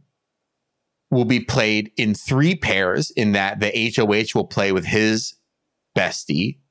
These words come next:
The two nominees are besties. And one veto chip, one veto chip will be randomly p-, pulled, and it will be that person plus their bestie. If either of the nominees win,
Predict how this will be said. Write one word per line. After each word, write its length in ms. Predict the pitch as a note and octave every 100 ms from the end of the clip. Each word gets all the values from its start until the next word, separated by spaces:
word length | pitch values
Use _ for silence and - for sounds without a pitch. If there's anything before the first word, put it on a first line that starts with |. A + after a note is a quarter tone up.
| _ -
The 80 |
two 260 | G#2+ - B2
nominees 600 | G#2 F#2+ F#2 G2+ G2 F#2
are 240 | - G#2+ G#2
besties. 640 | E2+ D#2 - F2 F2+ A2 - _ _ - -
And 280 | G#2 F#2+ A2+
one 320 | C#3 D3+ B2+
veto 300 | C3+ D3+ C3+
chip, 360 | A2 - C3 -
one 500 | G#2 A2 C3+ C3+ A2+
veto 320 | A2 C3 C#3
chip 240 | C#3 C3+
will 100 | A#2+
be 140 | A2 G#2+
randomly 600 | F#2+ G#2 A2+ B2+ A#2 A2+
p-, 280 | - G#2 G2
pulled, 340 | - G2+ F#2 F#2+
and 120 | G2
it 20 |
will 200 | A2 G#2
be 180 | G2 G2+
that 320 | F2+ G2 F#2+ -
person 400 | F#2+ F#2 F#2+ F#2
plus 280 | G2 F2+
their 280 | G2+ G#2+ A#2+ G#2
bestie. 600 | - - - - - - _ _ _ _ _ _ _ _ _ _ _ _ _ -
If 260 | A2 - -
either 520 | C#3+ A3 A3 A#3 A3 -
of 420 | E3+ F3+ E3 E3+ C4+ -
the 340 | C#3 C#3 C3+ B2
nominees 760 | B2+ C#3 C#3 C3 C3+ B2 G#2
win, 580 | A2 C#3+ E3+ G2 F#2+ A#2